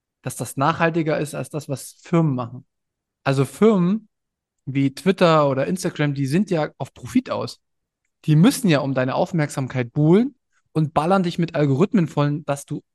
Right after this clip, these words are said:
an, also die Bildschirmzeit, die du am Handy hast, ist deren Profit. Weil das ist quasi die Zeit, wo sie dich beeinflussen können in deiner Kaufentscheidung mit Werbung oder sonstigen.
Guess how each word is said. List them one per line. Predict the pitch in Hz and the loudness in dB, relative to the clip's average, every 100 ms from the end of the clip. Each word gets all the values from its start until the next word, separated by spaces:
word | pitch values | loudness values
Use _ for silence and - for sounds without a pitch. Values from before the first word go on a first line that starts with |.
| _ | _
an, | - 180 226 - | -2 2 2 0
also | 143 143 | 0 0
die | 147 | -2
Bildschirmzeit, | 127 214 277 - 247 214 - 160 160 - | 0 4 4 2 -4 -2 -2 -2 -2 -6
die | 180 | -4
du | 190 | -4
am | - 139 | -4 -2
Handy | 143 202 | 0 0
hast, | 196 175 180 160 | 0 -4 -6 -12
ist | - | -6
deren | 160 165 160 | -2 0 -2
Profit. | 147 - 156 - _ _ _ _ _ _ _ | -6 -6 -8 -8 _ _ _ _ _ _ _
Weil | - 135 135 | -2 0 2
das | 160 180 | 0 0
ist | 190 - | -4 -10
quasi | 160 156 143 | -6 -4 -4
die | 160 202 | -6 -8
Zeit, | - 151 165 | -2 -2 -2
wo | 147 | -4
sie | 156 147 | -4 -4
dich | 165 - | -8 -8
beeinflussen | 143 151 185 175 - | -6 -6 -6 -8 -8
können | 147 170 170 170 - - | -4 -2 0 -4 -8 -6
in | 156 151 | -4 -2
deiner | 139 143 | -2 -2
Kaufentscheidung | - 160 165 - _ _ 135 127 135 123 117 - _ _ - | -2 -2 -2 -6 _ _ -10 -8 -6 -6 -6 -10 _ _ -4
mit | 156 156 | -2 2
Werbung | 143 147 147 131 | 2 4 2 0
oder | 123 | -2
sonstigen. | 127 143 143 127 147 | -2 -4 -6 -6 -8